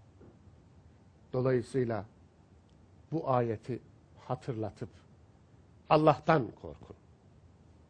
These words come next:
Titreyin. Allah'a saygı duyun.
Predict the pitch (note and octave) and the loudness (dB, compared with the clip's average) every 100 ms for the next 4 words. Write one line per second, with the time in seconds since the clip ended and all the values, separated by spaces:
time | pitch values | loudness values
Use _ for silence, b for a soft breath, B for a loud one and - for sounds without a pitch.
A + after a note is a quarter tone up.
0 | - - A#3 - D3+ G2 F2+ - - - | -18 0 0 2 0 0 -4 -20 -20 -20
1 | - - - - - - - - - - | -20 -20 -20 -20 -20 -20 -20 -20 -20 -20
2 | - - - - - - - D3+ D#3 C#3+ | -20 -20 -20 -20 -20 -20 -2 4 6 4
3 | D#3+ - C3 A#2+ D3 - D#2 | 2 -4 -2 2 0 -2 -14